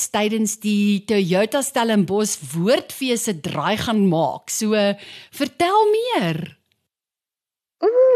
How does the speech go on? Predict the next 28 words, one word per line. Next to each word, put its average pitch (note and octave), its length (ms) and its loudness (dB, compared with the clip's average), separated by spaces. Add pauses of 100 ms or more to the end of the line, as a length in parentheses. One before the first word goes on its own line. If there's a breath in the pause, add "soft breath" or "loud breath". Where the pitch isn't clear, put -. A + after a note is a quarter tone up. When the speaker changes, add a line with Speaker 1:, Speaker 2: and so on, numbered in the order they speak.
Speaker 2:
Mesha, C#4+ 380 4 (180)
ek - 220 -4 (100)
is E4 140 0 (320)
vreeslik G4 580 4
opgewonde. G3+ 720 -4 (1080 loud breath)
Ehm, C4+ 480 6 (220 loud breath)
hierdie A3+ 420 2
is A3+ 160 -2
'n A#3 240 4
karakterskitsie. F4 1040 2 (320)
Haar A#3 160 2
naam A#3+ 280 2 (120)
is - 220 -6 (100)
Lala G4 520 2 (120)
en G#4 160 -2
haar G#4 240 0
van G4 220 -4 (100)
is F4+ 120 -10
lees C#4+ 580 2 (180)
en E4+ 200 2
sy D#4+ 460 2 (140)
is C#4 220 -2 (100)
lief A3+ 480 0
vir G#3+ 200 2
lees. F3 500 -4 (640 loud breath)
En G#3+ 240 -2
Lala E4 480 2
woon A#3 400 2